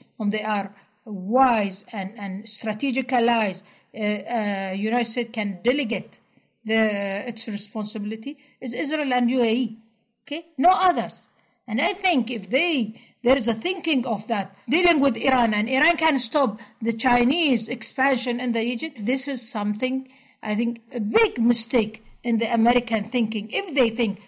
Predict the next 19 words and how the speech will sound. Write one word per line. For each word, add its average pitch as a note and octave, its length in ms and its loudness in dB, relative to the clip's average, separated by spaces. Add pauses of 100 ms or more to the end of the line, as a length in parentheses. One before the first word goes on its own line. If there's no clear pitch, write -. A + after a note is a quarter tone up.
(120)
that G#3+ 340 -2
by G#3+ 160 0
J B3+ 160 -4
C D#4+ 160 -2
P B3 200 -4
O A3+ 60 -6
A, F#3 320 -10 (300)
that D4 340 2
they C#4 140 6
will B3+ 160 4
bring A#3+ 240 2
stability G#3+ 720 -4 (300)
in A#3 140 4
the G#3 80 4
region. G3 400 -4 (160)
They C#4+ 120 2
don't C#4 280 4
understand G#3+ 720 -2
Iran. A#3 380 -4